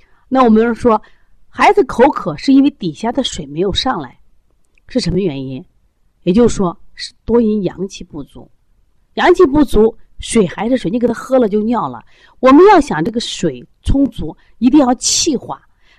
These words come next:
气化往往是要阳气足，那可以气化成水蒸气，这样的话才能往上蒸腾，濡养我们的心肺，濡养的心，濡养的肺，濡养的肝，我们孩子才会出现不缺水的象。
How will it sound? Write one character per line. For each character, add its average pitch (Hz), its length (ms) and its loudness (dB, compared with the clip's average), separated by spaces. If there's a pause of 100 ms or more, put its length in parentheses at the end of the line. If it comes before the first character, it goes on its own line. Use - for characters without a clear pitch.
(120)
气 - 220 -2
化 262 200 2
往 208 160 4
往 185 140 0
是 185 140 -4
要 147 120 -2
阳 165 380 -6
气 247 200 -6
足， - 280 -14 (300)
那 196 300 2 (300)
可 - 160 -2
以 226 140 2
气 - 200 -2
化 190 200 -2
成 196 120 -2
水 - 160 -6
蒸 208 220 -2
气， 247 260 -4 (240)
这 381 180 2
样 277 180 2
的 180 40 -8
话 160 140 -18
才 175 160 -10
能 196 160 -6
往 - 160 -14
上 214 200 -4
蒸 180 200 -6
腾， 156 220 -14 (260)
濡 220 220 0
养 214 200 2
我 175 120 2
们 143 120 -6
的 170 100 -4
心 233 260 -4
肺， 226 200 0 (1040)
濡 277 120 2
养 320 200 6
的 269 100 2
心， 311 320 2 (120)
濡 254 140 2
养 277 140 4
的 226 140 2
肺， - 340 -2
濡 208 140 2
养 180 160 -2
的 165 100 -2
肝， 220 260 -8 (100)
我 160 100 -10
们 160 100 -6
孩 143 200 -12
子 147 60 -14
才 160 60 -14
会 143 80 -16
出 - 160 2
现 156 180 -4
不 160 100 -4
缺 - 220 -6
水 147 120 -10
的 120 100 -18
象。 117 240 -18